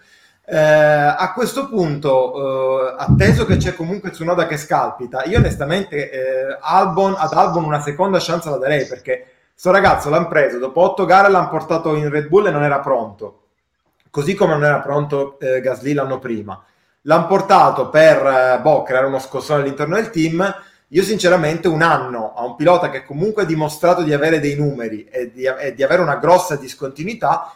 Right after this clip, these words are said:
glielo farei fare, lo far-, lo metterei accanto a Gasly e vedere poi chi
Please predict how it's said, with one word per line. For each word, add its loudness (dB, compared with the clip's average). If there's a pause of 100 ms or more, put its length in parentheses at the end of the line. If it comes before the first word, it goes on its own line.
(140)
glielo 4
farei 2
fare, -6
lo -14
far-, -8
lo -2
metterei 0
accanto -2
a -2
Gasly -2
e -4
vedere -4
poi -6
chi -6